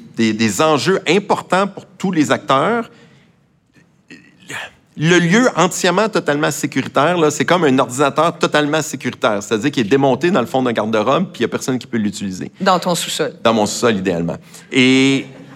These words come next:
Speaker 1: l'idée, c'est que, oui, travailler ces questions-là, ça va créer des inconforts.
Speaker 2: Mm.
Speaker 1: Faut, l'idée, c'est de trouver la balance. Et, et des fois, les gens, ils ont tellement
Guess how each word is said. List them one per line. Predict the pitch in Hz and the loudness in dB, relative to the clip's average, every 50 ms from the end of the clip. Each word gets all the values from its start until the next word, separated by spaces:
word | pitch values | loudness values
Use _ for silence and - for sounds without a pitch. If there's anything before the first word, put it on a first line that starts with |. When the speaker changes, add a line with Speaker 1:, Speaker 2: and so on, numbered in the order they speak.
| - - - | -20 -18 -10
Speaker 1:
l'idée, | 151 151 135 131 143 131 135 180 220 240 233 | -4 -2 2 2 2 2 2 2 2 0 -2
c'est | - - 147 | -2 -4 -4
que, | - - 147 143 147 143 - - | 0 2 2 4 4 2 0 -2
oui, | 139 123 131 147 202 220 247 254 247 - - - | -4 -4 -2 0 2 2 0 0 -2 -6 -8 -6
travailler | - - 160 147 160 156 156 180 196 | -2 0 0 2 2 2 2 0 -2
ces | 180 - 151 | -2 -4 -4
questions-là, | - - 127 - - - 147 135 127 127 127 147 165 | -4 -4 -4 -6 -4 -2 0 0 2 2 2 2 2
ça | 160 - 175 165 | 0 -2 -2 -2
va | 165 175 175 | -2 -4 -4
créer | - - - 170 170 175 170 | -6 -6 -2 0 0 0 2
des | 139 127 120 113 | 2 0 0 0
inconforts. | 123 120 117 123 120 113 104 - 139 135 135 131 - - | 0 -2 0 0 -2 -2 0 2 2 2 2 0 -4 -8
Speaker 2:
Mm. | 165 160 160 | -12 -12 -12
Speaker 1:
Faut, | 143 - - - - - - - _ _ _ _ _ _ _ _ _ _ _ _ _ _ _ _ _ _ _ | -12 -12 -14 -16 -16 -20 -20 -20 _ _ _ _ _ _ _ _ _ _ _ _ _ _ _ _ _ _ _
l'idée, | - 123 127 131 175 202 | -4 -2 0 0 0 0
c'est | - 165 | -2 -4
de | 131 | -8
trouver | - - 139 143 156 | -8 -4 0 2 2
la | 139 123 | 2 2
balance. | 107 104 117 113 123 131 135 135 123 - - - - - | 2 0 0 2 2 0 0 -2 -4 -6 -8 -10 -8 -4
Et, | 127 127 131 131 131 - - - 123 | -2 -2 0 0 -2 -2 -2 -2 -2
et | 117 | 0
des | 123 123 | 0 -2
fois, | 117 - - 214 | -2 0 0 2
les | 233 165 127 117 | 2 2 2 2
gens, | 127 160 190 | 2 2 2
ils | 196 160 | 2 2
ont | 120 110 - - - - - - _ _ _ _ _ _ _ _ _ | 0 0 -2 -4 -12 -20 -20 -20 _ _ _ _ _ _ _ _ _
tellement | - 190 196 190 190 190 196 202 202 | 0 0 2 2 2 2 2 2 0